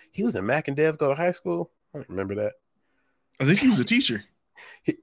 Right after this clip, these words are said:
Speaker 1: he was Black Doug in the, the Hangover Part Three.
Speaker 2: Oh, shit.
Speaker 1: <laughs> Nah, he got some, he got some shit in here.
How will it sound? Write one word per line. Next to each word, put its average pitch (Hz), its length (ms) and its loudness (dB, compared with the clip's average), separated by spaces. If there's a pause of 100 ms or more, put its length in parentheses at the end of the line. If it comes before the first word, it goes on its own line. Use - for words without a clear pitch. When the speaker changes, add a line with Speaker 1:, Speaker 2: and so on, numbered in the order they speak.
(360)
Speaker 1:
he 143 200 2
was 131 180 2
Black 117 380 6
Doug 117 260 6
in 107 120 2
the, 104 280 2
the 107 120 -4
Hangover 113 380 0
Part 110 320 0
Three. 120 320 -4 (560)
Speaker 2:
Oh, 131 640 8
shit. 151 580 0
Speaker 1:
<laughs> - 60 2 (2000)
Nah, 104 180 -2
he 123 160 0
got 147 180 4
some, 120 140 -4
he 147 120 -2
got 160 160 6
some 139 140 -4
shit 120 200 2
in 104 120 -2
here. 90 320 -2